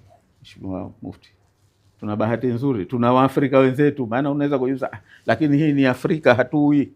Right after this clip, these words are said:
Au vipi? Unaweza kusema hivyo, labda Zanzibar, kwa sababu leo, mpaka leo tuko kuna, tuna struggle ya kwamba uchaguzi ishirini ishirini na tano,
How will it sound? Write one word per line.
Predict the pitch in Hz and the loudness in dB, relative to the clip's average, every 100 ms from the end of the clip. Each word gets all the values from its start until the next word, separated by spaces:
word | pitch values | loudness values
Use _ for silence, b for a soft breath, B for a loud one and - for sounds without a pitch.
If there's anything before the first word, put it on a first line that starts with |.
| _ _ | _ _
Au | 117 156 | 2 4
vipi? | 147 143 117 _ | 0 -2 -12 _
Unaweza | 131 151 143 | 0 2 0
kusema | 160 165 151 | 2 0 2
hivyo, | 151 131 | 0 0
labda | 113 139 131 143 | -2 0 -2 -2
Zanzibar, | 135 147 151 135 123 120 | 0 0 0 -4 -4 -4
kwa | 127 | -10
sababu | - 117 139 135 | -10 -6 -4 -2
leo, | 131 135 | -2 -2
mpaka | 131 131 127 | -6 -4 -2
leo | 139 | -2
tuko | 131 117 113 | -4 -8 -8
kuna, | 117 110 | -8 -12
tuna | 110 113 110 | -12 -12 -12
struggle | 104 127 131 113 117 - _ _ _ _ - | -8 -6 -4 -4 -6 -14 _ _ _ _ -12
ya | 104 | -4
kwamba | 117 117 | -2 0
uchaguzi | 113 113 127 143 120 120 | 0 -2 0 0 0 -4
ishirini | - 110 131 120 | -4 -4 -2 -4
ishirini | 104 110 | -6 -6
na | 110 | -4
tano, | 127 127 107 | -4 -4 -4